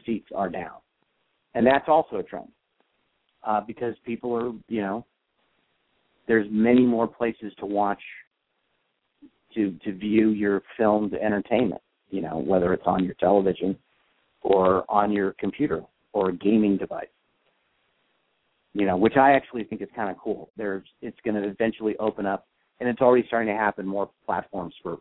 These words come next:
film and T V, primarily T V now with stuff like, uh, House of Cards on, on, on Netflix, and now Hemlock Grove is coming out. And if these, if these models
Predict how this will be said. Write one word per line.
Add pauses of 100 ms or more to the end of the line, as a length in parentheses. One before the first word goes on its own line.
film (380)
and
T
V,
primarily
T
V (520)
now
with (240)
stuff
like,
uh,
House
of
Cards
on, (720)
on, (220)
on
Netflix,
and
now (720)
Hemlock
Grove
is
coming
out.
And (400)
if
these, (840)
if
these (1120)
models